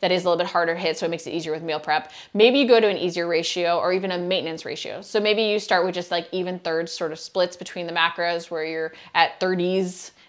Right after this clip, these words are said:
or somewhere in there, because obviously thirty, thirty, thirty does not equal a hundred, but you're at thirty breakdowns for each of the macros just because you know you can easily hit that while traveling, while even eating out.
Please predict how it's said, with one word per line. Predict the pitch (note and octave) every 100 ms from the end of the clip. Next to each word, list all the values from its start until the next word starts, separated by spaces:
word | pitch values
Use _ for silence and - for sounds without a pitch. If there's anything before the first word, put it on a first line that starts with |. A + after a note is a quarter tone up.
| -
or | F3 C#3
somewhere | F3 D3+ E3+
in | D#3+
there, | E3+ E3
because | E3 E3
obviously | D#3 D#3 D#3 D#3+
thirty, | F3+ E3
thirty, | D#3+ D#3
thirty | G#3 A3
does | F#3+ E3+
not | E3+ F3
equal | E3+ E3
a |
hundred, | A#3 C4 B3 G#3+
but | G#3+ E3+
you're | F#3+ F#3+
at | F#3 - -
thirty | G#3 G3+ G3+ G3+ G3
breakdowns | F3+ F3 E3+ E3 E3+ F3+
for | F3 E3 D#3
each | E3+
of | E3+
the | D#3+
macros | D3 D3+ D3+ D#3 D3+ - - -
just | E3+ G3+ G3+ G#3+
because | G3 F#3 F3+
you | F3 F3+
know | F3+
you | A3
can | A3 G3
easily | F3+ F3
hit | F3 D#3+
that | D#3
while | D#3
traveling, | D#3+ E3+ E3+ E3+ E3+
while | E3+ D3
even | D#3 D3
eating | C3+ C3 B2+
out. | G2+ - -